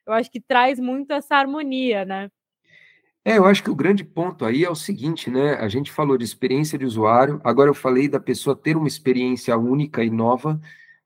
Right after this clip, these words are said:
Speaker 2: é, mesmo sendo um tópico que ela já tá, assim, exausta de escutar a respeito ou consumir a respeito. E, e, e eu acho que isso, a, a experiência é uma coisa que vai atravessar muitas gerações ainda.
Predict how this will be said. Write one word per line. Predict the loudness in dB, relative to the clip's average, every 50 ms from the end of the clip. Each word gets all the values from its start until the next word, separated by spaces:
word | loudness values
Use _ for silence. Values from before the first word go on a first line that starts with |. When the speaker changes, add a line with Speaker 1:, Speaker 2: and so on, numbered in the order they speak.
| _ _
Speaker 2:
é, | -2 0 0
mesmo | 2 2 2 2 2 0 -2
sendo | -2 -2 -4 -4 -4 -4
um | -8 -6
tópico | -2 0 0 0 -2 -6 -14 -16 -10
que | -4 -2
ela | -2 -2 0
já | -2 -4 -6 -4
tá, | -2 0 0 0
assim, | 0 -2 -8 -10 -6 -6 -4 -4 -4 -4 -6 -8 -12 _ _ _ _ _ _ _ _ _ _ -10
exausta | -4 -4 -2 2 4 4 4 4 4 0 -4 -6
de | -6 -6
escutar | -8 -10 -12 -16 -16 -6 0 2 2
a | 4
respeito | 2 0 -4 -6 _ -2 0 2 2 2 2 0 -4
ou | -4 -4
consumir | -4 -6 -8 -8 -6 -6 -4 -2 0 2 2 2
a |
respeito. | 2 2 -2 -4 -4 -2 0 0 0 0 -2 -6 -14 -20 _ _ _ _ _ _ _ _ _ _ _ _ _ -8
E, | -6 -4 0 0 0 0 0 -2 -2 -2 -4 -4 -4 -6 -6 -6 -4 -4 -4 -4 -4 -8 -6 0
e, | 4
e |
eu | 6 6
acho | 6 6 4 0
que | -4 -6
isso, | -4 -4 -2 -4 -4 -4 -6 -6 -4
a, | 0 0 0 0 0 -2
a | -4
experiência | -4 -6 -10 _ 2 4 4 4 4 2 -2 -2 -2 -2 -4 -6 -6 -6
é | -4
uma | -2 -2 -2
coisa | -2 -2 -2 -2 -2
que | -4 -4 -2
vai | 0 0 2
atravessar | 0 0 -2 -2 -2 0 0 -2 -2 0 -2 -2
muitas | 0 0 0 -2 -2 0 0 0
gerações | 0 0 0 0 0 -2 -2 -4 -2 -2
ainda. | -2 -2 -2 -2 -2 -2 -2 -4 -6